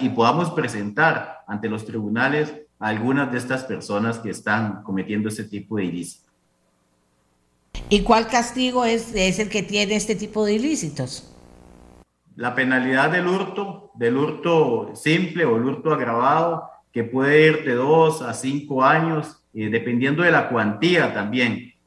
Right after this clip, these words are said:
Speaker 1: De allí la importancia de la reforma legal que les comentaba, para que haya un tipo penal especial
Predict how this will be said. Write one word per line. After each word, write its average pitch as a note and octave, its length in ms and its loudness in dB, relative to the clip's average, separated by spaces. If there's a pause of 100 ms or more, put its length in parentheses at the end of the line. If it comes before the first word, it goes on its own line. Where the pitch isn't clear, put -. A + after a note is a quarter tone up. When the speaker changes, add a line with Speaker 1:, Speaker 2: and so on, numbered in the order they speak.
(180)
Speaker 1:
De A#2+ 60 2
allí B2 160 2
la F#3 80 4
importancia E3+ 720 2
de E3+ 480 2
la B2+ 120 0
reforma C3+ 400 0
legal D3 340 2
que D#3 100 -2
les D3 160 0
comentaba, G#2+ 840 0 (280)
para D#3 360 2
que D#3+ 260 0
haya C#3+ 280 0
un D#3 120 -4
tipo D#3+ 320 -4
penal C#3+ 560 0
especial B2 1000 0